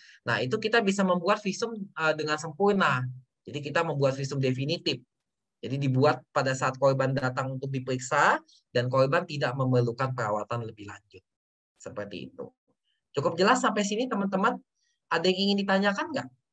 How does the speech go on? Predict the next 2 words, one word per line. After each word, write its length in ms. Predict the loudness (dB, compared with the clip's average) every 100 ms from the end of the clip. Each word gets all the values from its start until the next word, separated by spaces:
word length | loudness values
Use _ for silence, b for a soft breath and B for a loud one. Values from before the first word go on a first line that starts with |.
| _ _ _ _ _ _ _ _ _ _ _ _ _ _ _ _ _ _ _ _ _ _ _ _ _ _ _ _ -8
Cukup 160 | -4
jelas 240 | 4 4